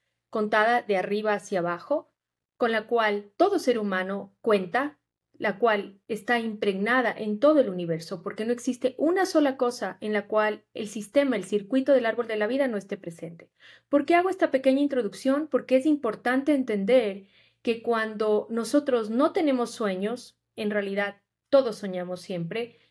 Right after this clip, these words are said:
no hay una forma de no tener sueños, todos soñamos todas las noches, pero si no lo recordamos, eventualmente es porque ese canal del recuerdo del sueño está obstruido. La pregunta que me hacen siempre es, ¿por qué los,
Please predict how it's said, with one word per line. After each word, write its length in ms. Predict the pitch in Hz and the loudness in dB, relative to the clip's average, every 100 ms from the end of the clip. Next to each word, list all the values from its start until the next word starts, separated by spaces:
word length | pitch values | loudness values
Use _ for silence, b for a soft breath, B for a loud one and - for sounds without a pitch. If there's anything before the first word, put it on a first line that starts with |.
| b | b
no 320 | 226 240 254 | 0 4 6
hay 260 | 247 247 240 | 6 2 0
una 140 | 220 | -4
forma 340 | - 202 202 190 | -2 -2 0 -2
de 80 | |
no 160 | 185 185 | -4 -6
tener 260 | 196 190 180 | -4 -4 -6
sueños, 640 | - 180 185 202 202 - - | -6 -8 -6 -8 -12 -20 2
todos 320 | 269 262 262 | 4 6 2
soñamos 480 | 240 202 196 208 196 | -2 -2 -2 -6 -6
todas 240 | 202 196 | -6 -4
las 160 | 185 175 | -4 -4
noches, 560 | 170 170 - 294 - _ _ _ _ _ _ _ - | -6 -6 -8 -8 -12 _ _ _ _ _ _ _ 6
pero 200 | 262 240 | 6 6
si 160 | 254 | 0
no 100 | 247 | 0
lo 140 | 302 320 | 2 2
recordamos, 880 | 262 220 214 302 311 226 233 - - | 0 -2 -2 0 0 -2 -6 -10 -6
eventualmente 640 | 240 226 226 294 294 302 311 | -4 -2 2 4 4 2 0
es 80 | |
porque 260 | - 254 247 | 0 -2 -2
ese 180 | 240 277 | 0 0
canal 460 | 247 214 214 240 - _ | 0 0 -2 -4 -12 _
del 320 | _ - 214 | _ -2 0
recuerdo 640 | 208 202 196 294 339 330 208 | 0 -4 -2 4 4 4 0
del 180 | 175 | -2
sueño 520 | 170 - 185 180 208 - | -6 -8 -8 -6 -8 -6
está 460 | 220 - 254 240 - | -8 -6 -4 -2 -4
obstruido. 760 | 226 - - 185 170 165 - _ _ _ b b - | -6 -8 -8 -6 -6 -8 -14 _ _ _ b b -4
La 140 | 233 | -2
pregunta 440 | 247 240 294 320 | 0 2 2 2
que 100 | 311 | 2
me 100 | 233 | -2
hacen 260 | 220 220 233 | -4 -4 -8
siempre 600 | 214 254 254 247 214 175 | -4 -2 -2 -2 -4 -4
es, 180 | 165 - _ | -6 -12 _
¿por 180 | 269 262 | 2 2
qué 160 | 320 330 | 2 2
los, 460 | 339 - - - | 0 -4 -14 -18